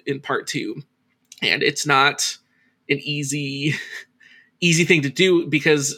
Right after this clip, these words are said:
like, that was your main character. You went on this whole adventure in the first game with him and everything that happens. And then in part two, like, it's, it's a rough because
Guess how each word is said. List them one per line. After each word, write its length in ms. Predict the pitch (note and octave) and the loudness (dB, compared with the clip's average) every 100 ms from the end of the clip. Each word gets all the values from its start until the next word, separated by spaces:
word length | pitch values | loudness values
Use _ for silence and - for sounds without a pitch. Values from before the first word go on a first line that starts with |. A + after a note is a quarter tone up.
| - | -4
like, 240 | C3+ C3+ | -4 0
that 120 | D3 C#3 | 0 2
was 140 | C#3+ | 0
your 80 | D3+ | 2
main 160 | D3 | 0
character. 340 | C#3 D#3+ C#3 - | 2 0 0 -2
You 140 | C#3+ | -2
went 160 | D3+ D3+ | -2 0
on 140 | C#3+ | 0
this 80 | C#3 | 0
whole 180 | D3+ D3+ | 2 2
adventure 640 | C#3 D#3 C#3+ C#3+ C#3 C#3+ - - - | 4 2 2 2 0 -2 -8 -14 -6
in 140 | C3+ | -4
the 40 | |
first 300 | B2+ D3 D3 | 0 2 2
game 240 | - C#3+ C#3 | 4 2 2
with 140 | C#3 | 0
him 360 | C#3+ A#2 C3 D3 _ _ - | 0 -2 -6 -12 _ _ 0
and 100 | C#3+ | 2
everything 240 | D3 C#3+ | 2 2
that 160 | B2+ D3 | 2 2
happens. 640 | C#3 C#3 B2+ A2+ B2 C#3 | 2 0 -2 -8 -8 -8
And 240 | - C3 | -4 -2
then 180 | A2+ A2 | -2 -4
in 160 | A#2 C3+ | -6 -6
part 220 | C3 - | -6 -4
two, 180 | D3+ B2 | -4 -2
like, 220 | A#2+ - | -2 -2
it's, 420 | - - - - _ C#3+ | -2 -2 -6 -8 _ -4
it's 340 | C#3+ - - C3 | -4 -6 -2 0
a 140 | C3+ | 0
rough 500 | C#3+ C3+ C#3 - - | 2 2 2 -2 -16
because 460 | C3 C#3+ C3 - | -4 -2 -2 -6